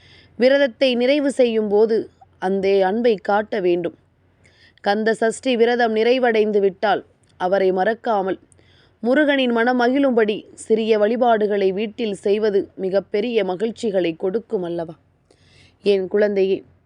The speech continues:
எல்லாமுமே நீ அறிந்ததுதான். நான் சொல்லித்தான் உனக்கு தெரிய வேண்டும் என்ற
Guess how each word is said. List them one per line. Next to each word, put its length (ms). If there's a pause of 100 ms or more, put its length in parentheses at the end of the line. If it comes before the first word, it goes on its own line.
(320)
எல்லாமுமே 680 (200)
நீ 200
அறிந்ததுதான். 640 (560)
நான் 260
சொல்லித்தான் 640
உனக்கு 320
தெரிய 340
வேண்டும் 400
என்ற 200